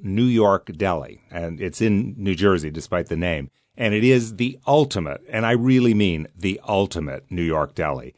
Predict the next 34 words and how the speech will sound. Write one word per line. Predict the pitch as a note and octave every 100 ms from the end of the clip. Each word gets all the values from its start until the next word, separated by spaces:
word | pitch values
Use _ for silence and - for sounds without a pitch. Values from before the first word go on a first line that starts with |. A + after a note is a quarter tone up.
| _ _ _ _
When | A2
I | G#2
say | G#2 E3+ E3+
that, | C3
I'm | A2 G2
talking | - B2 B2 B2+ G2+
about | G2 F2+ -
not | A#2 C#3 D#3+
only | C#3 A#2+ G2
is | E2
the |
food | F2+ - A#2 F#2+
terrific, | - G#2 G2 E2+ C#2+
I |
mean, | E2+ F#2+
this | A#2
is | A2
some | - G#2
of | F2+
the | F2
best | F2 F#2 - - _ _ _ _
pastrami, | - - - E2+ E2+ E2+ D#2+
potato | D#2+ - F2 E2 E2
pancakes, | - F#2+ E2+ E2+ - F2 D#2+ -
I | D#2+
mean, | D2+
classic | - G#2 F#2+ F2+ - C#2
Jewish | G2 E2+ D2+
deli | - E2+ D#2
food, | - D#2+ D2
plus | C#3+ C3
other | A2+ F#2
things, | - C2+
but | D2 D#2+